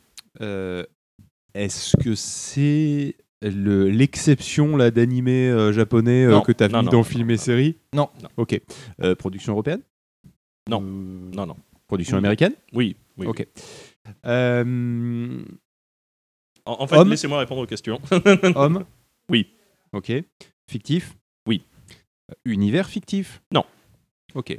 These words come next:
Speaker 1: donc homme réel. Euh, présent ?
Speaker 2: Oui.
Speaker 1: Ok. Euh, enquête ?
Speaker 2: Non.
Speaker 3: Non.
Speaker 1: Ok.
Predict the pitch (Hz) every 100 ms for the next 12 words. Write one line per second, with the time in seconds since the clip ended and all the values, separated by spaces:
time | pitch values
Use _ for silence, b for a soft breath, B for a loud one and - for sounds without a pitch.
0 | _ 95 - 127 123 107 113 147 110 110
1 | 104 104 101 101 101 101 - 131 151 254
2 | _ _ _ _ _ 143 - _ _ _
3 | _ 92 120 170 _ B B B B B
4 | - 113 107 104 101 110 117 160 214 -
5 | 139 B _ _ 143 - 214 _ 139 117
6 | 113